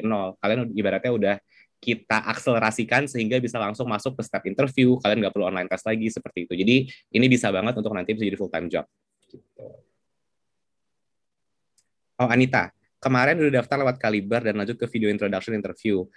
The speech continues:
Namun belum ada jawaban lagi. Apa perlu daftar ulang di sesi ini ya, Kak? Oke, eh, memang kita kemarin sempat buka di Kaliber,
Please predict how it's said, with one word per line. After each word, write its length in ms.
Namun 240
belum 80
ada 80
jawaban 320
lagi. 480
Apa 240
perlu 160
daftar 320
ulang 240
di 80
sesi 400
ini 160
ya, 80
Kak? 560
Oke, 320
eh, 480
memang 400
kita 320
kemarin 320
sempat 240
buka 560
di 160
Kaliber, 640